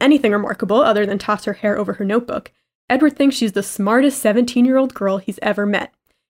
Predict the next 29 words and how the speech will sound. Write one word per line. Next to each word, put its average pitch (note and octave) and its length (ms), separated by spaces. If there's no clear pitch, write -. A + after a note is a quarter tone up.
And B3 120
to - 60
be F#4 120
fair, C4 420
if A#3 100
he's B3 140
been D4+ 100
in B3+ 100
high A#3+ 100
school - 180
this - 180
long, - 220
he's B3 220
probably F4 260
hung C#4+ 160
out A3+ 100
with A3+ 140
a G#3+ 40
lot G#3+ 200
of G#3 80
seventeen-year-olds, A3+ 760
so D#4 80
maybe F4 200
he D#4 80
knows G#3+ 200
what F3+ 80
he's G3+ 120
talking G3 320
about. - 300